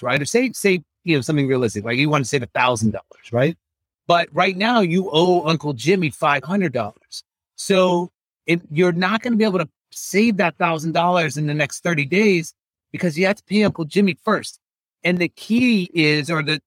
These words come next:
the point that I'm trying to make here and drive home is that while you're paying Uncle Jimmy, you're not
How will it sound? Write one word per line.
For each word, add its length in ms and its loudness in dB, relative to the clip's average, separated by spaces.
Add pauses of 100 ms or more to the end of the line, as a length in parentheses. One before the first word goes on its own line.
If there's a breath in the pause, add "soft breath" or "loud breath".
(100)
the 100 -2
point 320 0
that 80 2
I'm 100 0
trying 240 -4
to 60 -2
make 280 0
here 380 0 (240)
and 100 -4
drive 340 0
home 260 0
is 80 -2
that 180 0
while 260 2
you're 200 0
paying 420 0
Uncle 220 -6
Jimmy, 500 -2 (680)
you're 160 0
not 420 0